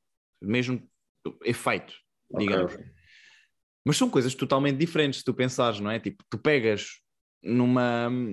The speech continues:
Speaker 1: no teu um R M, pá, e tu ali tu estás logo a recrutar todas as unidades motoras, porque é o teu um R M.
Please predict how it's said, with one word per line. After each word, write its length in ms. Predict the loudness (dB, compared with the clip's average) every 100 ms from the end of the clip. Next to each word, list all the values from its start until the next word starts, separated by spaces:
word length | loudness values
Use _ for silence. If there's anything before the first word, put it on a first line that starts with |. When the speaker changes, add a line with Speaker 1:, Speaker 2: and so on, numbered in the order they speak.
| -2
Speaker 1:
no 140 | 2 4
teu 160 | 6
um 180 | 6 6
R 220 | 4 2
M, 340 | 0 0 -4 -10 _ _ _ -20 _ _ _ -4
pá, 140 | -4 -2
e 60 |
tu 260 | 0 4 6
ali 160 | 4
tu 60 | 2
estás 220 | 0 2
logo 200 | 2 2
a 20 |
recrutar 320 | -2 -4 -2 0 4
todas 280 | 4 4
as 80 | 0
unidades 380 | 2 2 2 0
motoras, 360 | 0 0 -2 -2
porque 140 | 0
é 40 |
o 40 | 0
teu 120 | 2
um 120 | 2
R 180 | 2 0
M. 240 | -2 -4